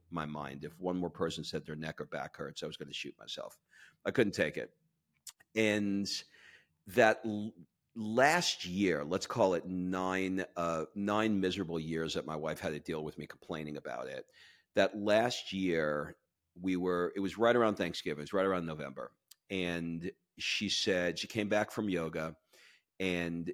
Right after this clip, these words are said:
she said, "We're, we're selling the practice." Uh, and I said, "What, what do you mean?" She said, "I don't give a shit if we live in a box.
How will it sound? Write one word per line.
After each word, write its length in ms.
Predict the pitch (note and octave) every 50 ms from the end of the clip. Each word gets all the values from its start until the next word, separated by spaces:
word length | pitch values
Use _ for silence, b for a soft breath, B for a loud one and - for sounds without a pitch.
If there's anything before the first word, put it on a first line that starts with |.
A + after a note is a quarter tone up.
| - -
she 220 | - - - G2
said, 240 | - - G#2 F2+ E2+
"We're, 140 | E2+ F2+ - - -
we're 120 | G2 F2+
selling 300 | - - G2 E2+ D#2+ D2+
the 60 | D#2
practice." 640 | - - D2+ C2+ - - - - E2 - - - - - _ _ _ _ _ -
Uh, 60 | C#2+ - _ _ -
and 220 | F2 F2 F2 F2
I 80 | F2 F2
said, 180 | - - G2 F2+ F#2 -
"What, 280 | - G2+ G#2 G#2+ G#2+ -
what 80 | G2 G#2
do 40 | G2
you 60 | F#2
mean?" 300 | F#2+ F#2 D#2+ C2 G#1+ - - _ -
She 180 | - - -
said, 180 | - - A2 F2+ - -
"I 120 | - F#2+
don't 220 | G2+ A2+ C3 - - - _
give 140 | - G#2+ G2+
a 60 | A2+
shit 180 | A2 - A2+ F#2+
if 120 | F#2 -
we 60 | F#2
live 180 | F2 E2+ E2+ F2
in 80 | F#2+ G2+
a 40 |
box. 560 | F#2+ E2 D2+ D2+ E2 - - - - - -